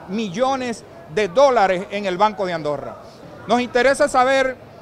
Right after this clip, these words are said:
por qué la Fiscalía no tiene un hecho concluyente de si en Venezuela hay una mafia que falsifica pasaportes diplomáticos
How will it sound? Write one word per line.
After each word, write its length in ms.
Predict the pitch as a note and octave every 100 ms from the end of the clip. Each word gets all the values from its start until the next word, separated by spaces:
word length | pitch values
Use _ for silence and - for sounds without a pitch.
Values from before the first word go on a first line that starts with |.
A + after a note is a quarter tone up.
| - -
por 200 | A#3 A3
qué 140 | B3+
la 140 | C#4 C4+
Fiscalía 680 | C4 - A3+ A3+ C#4 B3+
no 140 | G#3+ A#3+
tiene 240 | A#3 C4
un 100 | B3+
hecho 280 | C4 C4 B3
concluyente 880 | B3 A3 G3 G3+ B3+ B3+ G3 F3+ C#3 - - -
de 140 | A3+
si 140 | A3
en 80 | A#3
Venezuela 540 | A#3 A3 G#3 B3 C4 B3+
hay 100 | B3+
una 180 | B3+
mafia 600 | A3 B3 C4+ - G3 D#3 B2 - - -
que 140 | - A3+
falsifica 640 | B3 A3 A3 F#3 C4+ B3+
pasaportes 580 | A3 A3 G3 B3 B3+ B3
diplomáticos 760 | A3+ G#3+ G#3+ C#4+ D4 C4+ C4